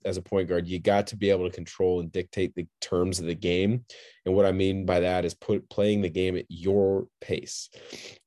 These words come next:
If you wanna play fast as a team, can you play fast? And I think Nembhard can. He can throw it ahead, making the correct decisions there. He's good at probing in transition. He's good at drag screen situations.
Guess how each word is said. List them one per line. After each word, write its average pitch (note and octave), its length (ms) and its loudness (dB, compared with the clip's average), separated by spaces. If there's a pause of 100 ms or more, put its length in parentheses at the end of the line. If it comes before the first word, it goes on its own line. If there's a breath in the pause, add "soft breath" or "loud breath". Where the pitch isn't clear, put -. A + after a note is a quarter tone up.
If F#2 160 -6
you G#2 100 6
wanna A#2+ 160 8
play A#2+ 180 4
fast A2+ 380 2
as G#2+ 120 2
a G2+ 60 -2
team, E2+ 320 -2 (640)
can G2 220 0
you A2 120 4
play G#2+ 220 4
fast? G2 420 -4
And E2+ 100 -6
I - 40 -4
think F#2+ 200 -2
Nembhard G2 520 0
can. F#2 280 -4
He G2 140 -10
can F#2 180 -8
throw G2+ 200 6
it G#2+ 60 8
ahead, A#2+ 420 6 (300 loud breath)
making G2+ 200 4
the F#2+ 60 2
correct G#2 300 4
decisions G2 500 -2
there. G2+ 360 4 (320 soft breath)
He's F#2+ 200 -4
good A2+ 260 6
at A2+ 140 4
probing A#2+ 520 8
in G#2+ 180 0
transition. A#2+ 720 0
He's F2+ 220 -8
good F#2+ 180 0
at - 80 -6
drag G2+ 340 2
screen G2+ 280 -4
situations. G2 800 -2